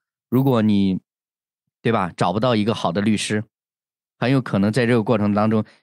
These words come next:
你的损失是更大的。那么真正的痛苦是在这个过程里边儿。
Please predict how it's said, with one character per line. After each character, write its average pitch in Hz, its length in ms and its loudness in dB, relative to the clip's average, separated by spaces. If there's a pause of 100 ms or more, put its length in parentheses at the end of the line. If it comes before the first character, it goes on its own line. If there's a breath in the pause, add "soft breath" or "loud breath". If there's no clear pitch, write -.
(200 soft breath)
你 127 100 2
的 156 80 2
损 190 160 0
失 175 160 2
是 175 80 2
更 185 160 2
大 208 220 -2
的。 - 140 -6 (600)
那 226 100 2
么 220 140 2 (360 loud breath)
真 285 220 2
正 277 120 4
的 226 80 4
痛 233 260 2
苦 127 180 -2
是 143 120 -2
在 156 140 0
这 165 140 0
个 165 100 2
过 175 320 0
程 95 240 -4
里 87 140 -4
边 82 120 -6
儿。 - 100 -14